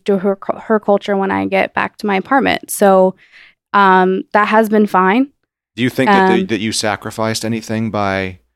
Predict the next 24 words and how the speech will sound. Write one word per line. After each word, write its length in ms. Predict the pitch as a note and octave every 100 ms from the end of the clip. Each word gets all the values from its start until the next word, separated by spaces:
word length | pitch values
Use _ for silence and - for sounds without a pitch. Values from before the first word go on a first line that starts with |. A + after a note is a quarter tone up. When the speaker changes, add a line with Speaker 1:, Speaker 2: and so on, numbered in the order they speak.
| _ _ _ _ _
Speaker 2:
having 180 | A2 G2
to 80 | F#2+
do 180 | F#2+ G#2
two 220 | - A2
things, 440 | G2 G#2 G#2 A2 G#2+
or 140 | F#2+
even 220 | G2+ G2 F#2+
through 140 | G2
college 380 | - G2 G2 F#2
or 60 |
high 160 | F2 F#2+
school? 380 | F#2 A2 G#2+ A2
Did 180 | G#2 F2+
you 80 |
sacrifice 640 | F#2 G#2 G2 G2+ G#2 G2+ F#2+
ever-, 160 | F#2
anything 380 | G2+ G2+ G2+ G2+
by 320 | F#2+ F#2 F#2 F2+
making 360 | G2 F#2+ G2
this 120 | F#2+
project 480 | - G2 F#2 F#2+ F2+
a 40 | F2+
priority? 580 | G2 F#2 F2+ F#2+ A2 B2 _ _ _ _ _ _ - _ _ _ _ -
Speaker 1:
Um, 640 | D4 D#4+ D#4+ D#4+ E4 D#4+